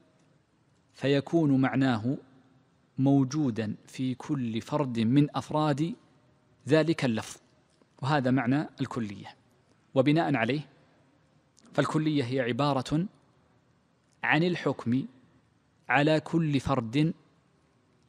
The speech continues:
على سبيل الانفراد من أفراد المادة التي تلفظ بها،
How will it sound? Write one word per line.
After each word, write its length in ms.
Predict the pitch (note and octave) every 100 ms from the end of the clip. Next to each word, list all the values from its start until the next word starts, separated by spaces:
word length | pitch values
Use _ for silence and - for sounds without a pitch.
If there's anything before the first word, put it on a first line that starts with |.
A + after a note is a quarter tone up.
| -
على 240 | B2+ C3+
سبيل 320 | B2 C3 C#3+ C3
الانفراد 600 | A#2+ - B2 C#3+ D#3+ - _ _ _ _ _ _ _ _ _
من 260 | C3 C#3+ -
أفراد 600 | C#3+ D3+ D#3 C3 C#3 E3 - _ _ _ _ _ _ _ _ -
المادة 720 | C3+ C3 C#3 C3+ G#2+ G#2+ G#2 - _ _ _ _ _ _
التي 380 | C#3+ C#3 B2+ C3
تلفظ 520 | - C#3+ D#3+ - A#2
بها، 420 | A#2 C3 C3+ E3